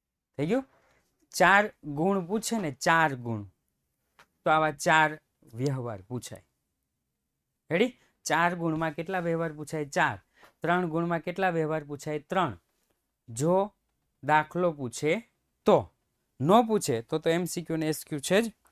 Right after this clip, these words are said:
રાઈટ? ઓકે, ચાલો. એના પછી તો કે આમાં ચાર જ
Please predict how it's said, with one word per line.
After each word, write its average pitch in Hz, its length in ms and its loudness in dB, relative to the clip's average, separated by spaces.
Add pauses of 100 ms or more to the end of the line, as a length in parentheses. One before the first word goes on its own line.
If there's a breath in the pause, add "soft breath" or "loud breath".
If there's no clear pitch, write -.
(840)
રાઈટ? 190 300 0 (300)
ઓકે, 113 300 -6
ચાલો. 95 300 -10 (800)
એના 208 220 2
પછી 240 340 0 (1600)
તો 156 80 -16
કે 151 240 -8 (2250)
આમાં 120 240 -16
ચાર 139 260 -14
જ 135 140 -14